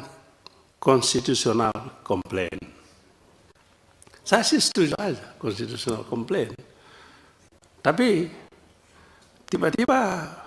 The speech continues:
apa ini dibolehkan sudah? Konstitusional komplain ini. Sehingga Bapak mereka menganggap penting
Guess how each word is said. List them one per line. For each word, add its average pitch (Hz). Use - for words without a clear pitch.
apa 214
ini 202
dibolehkan 143
sudah? -
Konstitusional 117
komplain 104
ini. 78
Sehingga 120
Bapak 110
mereka 165
menganggap 104
penting 214